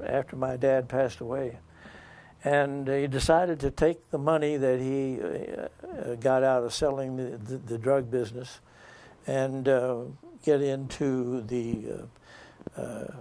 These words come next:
the business of repairing and certifying radios and, uh, uh, refrigerators. They all became prominent and popular about the same time.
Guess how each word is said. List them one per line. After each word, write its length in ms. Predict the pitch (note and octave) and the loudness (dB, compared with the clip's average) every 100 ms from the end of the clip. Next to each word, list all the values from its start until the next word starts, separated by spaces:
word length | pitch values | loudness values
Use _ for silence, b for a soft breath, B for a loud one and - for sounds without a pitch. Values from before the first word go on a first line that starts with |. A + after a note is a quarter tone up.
| - - _ _ _ _ | -18 -20 _ _ _ _
the 80 | C3 | 0
business 520 | A#2+ D3 C#3 D3 C#3 | 4 4 4 -4 -6
of 480 | - A#2+ A#2 A2+ G#2+ | -2 0 0 -2 -8
repairing 920 | A#2 A#2+ A#2+ - D3+ D3 C3 C#3 C#3 - _ b b b b b b _ - | -6 -4 -2 0 2 2 -2 -6 -12 -18 _ b b b b b b _ -10
and 500 | C#4 A#2+ A2+ A2+ G#2+ | -6 -6 -6 -12 -6
certifying 960 | - D3+ C3 B2+ B2+ A#2+ B2+ B2 B2 | 2 2 2 0 0 0 -2 -4 -6
radios 1120 | A#2+ A#2+ C#3+ D3+ C#3+ C3+ C3 C3 C3 C3 - - b b b _ - | -4 2 2 2 2 2 2 0 -4 -6 -12 -18 b b b _ -12
and, 600 | A#2+ A#2 A#2 A2+ A#2+ A#2 | -6 -6 -6 -10 -12 -10
uh, 480 | A2+ A2+ G#2 G#2+ - - b b b b b _ | -8 -6 -8 -8 -12 -18 b b b b b _
uh, 760 | - G#2+ G#2+ A2+ G#2 F#2+ F2+ E2+ - - | -12 -10 -10 -10 -10 -10 -12 -14 -18 -12
refrigerators. 880 | - - F3+ D3+ A#2+ A2 G#2+ - - - - | 0 2 4 0 -4 -4 -6 -8 -18 -20 -12
They 200 | A#2+ A#2+ | -6 -2
all 300 | B2 B2 A#2+ A#2 - A#2+ | 0 0 -2 -4 -14 -14
became 500 | A#2 - C3+ B2+ B2 | -6 -2 -2 -4 -6
prominent 640 | - C3+ C3 B2 B2 B2+ | -4 -2 -4 -6 -8 -8
and 200 | - B2 | -12 -14
popular 480 | - C#3 A#2+ - A#2+ | -4 -2 -2 -6 -6
about 300 | A#2 A#2+ A#2 | -2 -2 -2
the 80 | A2 | -6
same 320 | - B2+ B2 | -6 -6 -6
time. 380 | B2 C3+ B2+ - | -8 -6 -6 -10